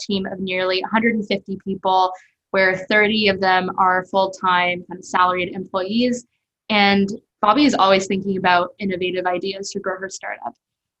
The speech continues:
She recently closed her Series A round and will be talking a little bit about her journey doing that here. Bobby was also recently named Canada's Indigenous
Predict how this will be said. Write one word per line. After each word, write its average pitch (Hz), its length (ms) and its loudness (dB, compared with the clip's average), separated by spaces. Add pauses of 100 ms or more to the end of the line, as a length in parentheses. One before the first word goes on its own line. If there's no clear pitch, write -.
(140)
She 202 460 -2
recently 220 500 0
closed 196 380 -2
her 190 140 -2
Series 190 580 -6
A 220 160 0
round 202 540 2
and 190 240 -2
will 185 120 -4
be 190 220 -6 (160)
talking 196 400 -2
a 190 60 -12
little 196 240 0
bit 196 240 -2
about 196 280 0
her 190 120 -4
journey 185 340 -12
doing 185 260 -10
that 185 180 -10 (140)
here. 214 320 -6 (280)
Bobby 214 260 2
was 208 140 -4
also 202 240 -2
recently 214 520 -4
named 190 560 -4
Canada's 196 380 0
Indigenous 196 580 -2